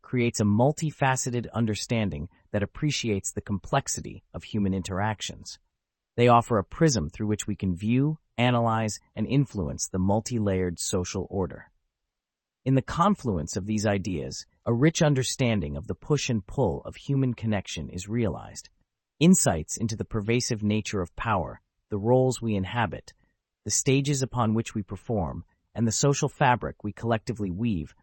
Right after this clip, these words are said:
emerge to guide our interpersonal engagements. Underpinning this examination is a call to reflexivity, urging individuals to consider their position within these dynamics critically.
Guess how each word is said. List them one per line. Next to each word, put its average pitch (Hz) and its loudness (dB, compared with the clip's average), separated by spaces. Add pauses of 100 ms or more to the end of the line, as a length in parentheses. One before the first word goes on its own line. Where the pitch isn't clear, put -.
(140)
emerge 131 2
to 127 -2
guide 117 4
our 95 0
interpersonal 113 -4
engagements. 87 -6 (920)
Underpinning 156 6
this 107 0
examination 98 -2
is 104 -6
a 107 -2
call 120 2
to 113 -6
reflexivity, 95 -4 (540)
urging 156 6
individuals 101 0
to - -12
consider 139 0
their 120 0
position 101 -2
within 127 0
these 104 0
dynamics 90 -4
critically. - -6